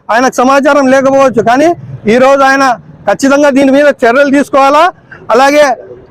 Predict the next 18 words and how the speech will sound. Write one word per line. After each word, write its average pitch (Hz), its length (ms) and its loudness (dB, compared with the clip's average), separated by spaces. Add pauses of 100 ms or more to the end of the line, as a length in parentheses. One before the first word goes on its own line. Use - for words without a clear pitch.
(140)
ప్రొద్దుటూరు 269 520 2
భవిష్యత్తు 269 540 0
కాలంలో 285 320 2
ట్రాఫిక్ 269 580 -2
పరి-, 285 220 0
ట్రాఫిక్ 254 440 0
జామ్ 277 320 0
లేకుండా, 269 340 0
ట్రాఫిక్ 269 420 -2
సమస్యలు 277 420 0
లేకుండా 262 360 0
ఉండాలంటే 277 580 2 (420)
ఈ 226 100 2
అక్రమ 247 340 0
కట్టడాలు 247 600 0 (260)
ఉండకూడదు, 269 680 2 (500)
ఆదిలోనే 302 580 2
దాన్ని 277 420 0